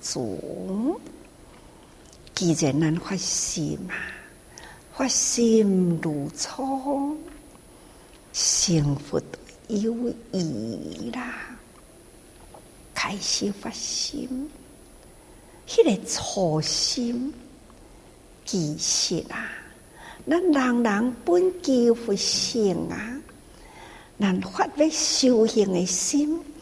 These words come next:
是将咱的佛性安尼发出来。只是咱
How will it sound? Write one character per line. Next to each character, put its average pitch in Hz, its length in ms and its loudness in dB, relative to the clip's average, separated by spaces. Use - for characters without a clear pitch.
是 - 340 6
将 262 500 4
咱 370 220 0
的 170 100 4
佛 - 160 0
性 - 580 -2
安 262 240 0
尼 294 80 -8
发 - 200 -6
出 - 200 -2
来。 - 260 -6
只 - 260 4
是 - 340 0
咱 147 240 0